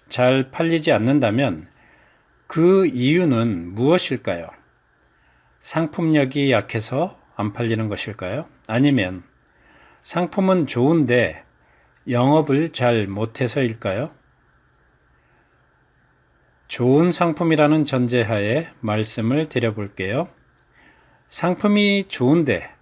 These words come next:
팔리지 않는다면 팔리지 않는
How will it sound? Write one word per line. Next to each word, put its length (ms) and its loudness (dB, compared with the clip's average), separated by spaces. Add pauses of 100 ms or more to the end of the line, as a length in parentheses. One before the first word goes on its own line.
팔리지 340 0
않는다면 800 2 (520)
팔리지 400 2
않는 460 2